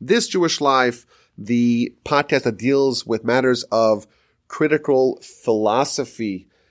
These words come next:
of Jewish living, and finally, Torah one oh one, an intellectual's introduction to Torah. If you're interested in understanding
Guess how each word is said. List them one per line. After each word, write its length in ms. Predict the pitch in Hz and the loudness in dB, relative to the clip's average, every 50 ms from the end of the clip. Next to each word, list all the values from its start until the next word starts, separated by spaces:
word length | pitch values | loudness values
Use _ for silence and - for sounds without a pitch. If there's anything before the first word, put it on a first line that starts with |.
| _ _ _ - | _ _ _ -2
of 440 | 110 117 117 117 117 113 107 98 - - - - _ _ _ | 0 2 2 2 2 0 0 -2 -12 -16 -20 -20 _ _ _
Jewish 380 | 107 - 131 131 131 120 - - | -6 -4 0 0 2 0 0 0
living, 640 | 175 226 262 233 202 196 175 170 165 160 143 - _ _ _ _ _ - | 0 2 2 2 2 2 2 2 0 -2 -6 -12 _ _ _ _ _ -6
and 160 | 120 120 113 | -6 -6 -6
finally, 720 | - - 151 156 165 160 151 147 139 135 131 131 135 135 _ _ | -4 -2 0 0 0 0 0 0 0 0 -2 -2 -4 -8 _ _
Torah 320 | - - 185 202 214 190 170 | -6 -4 -2 0 0 0 0
one 160 | 156 151 143 | 0 0 0
oh 60 | 139 | 0
one, 420 | 131 127 127 127 123 120 117 113 - | -2 -2 -2 -2 -2 -2 -4 -4 -6
an 160 | 117 117 - - | -8 -8 -8 -4
intellectual's 1040 | - 156 160 156 - 139 117 113 117 131 160 175 - - - 165 147 139 123 123 - | -4 -6 -6 -4 -4 -4 -4 -2 0 0 0 0 -2 -4 -6 -2 -2 -2 -2 -2 -4
introduction 600 | - 123 131 123 - 117 110 120 123 120 - 110 | -8 -8 -8 -6 -8 -4 -2 -2 -2 -2 -4 -12
to 80 | - 95 | -12 -12
Torah. 480 | - - 151 156 180 180 165 156 139 - - _ _ _ _ | -6 -4 -2 0 2 2 4 2 2 0 -4 _ _ _ _
If 120 | - - - | -20 -12 -8
you're 100 | - - | -6 -4
interested 600 | - 160 - 160 - - - 127 120 117 110 - _ _ _ | -4 -2 -2 -4 -6 -2 0 0 2 2 0 -2 _ _ _
in 100 | - 117 | -6 -4
understanding 960 | 120 113 107 107 - - - 139 123 131 139 147 147 131 117 113 107 98 92 | -4 -2 -2 -2 -4 -2 0 0 2 4 4 2 2 0 -4 -4 -4 -6 -8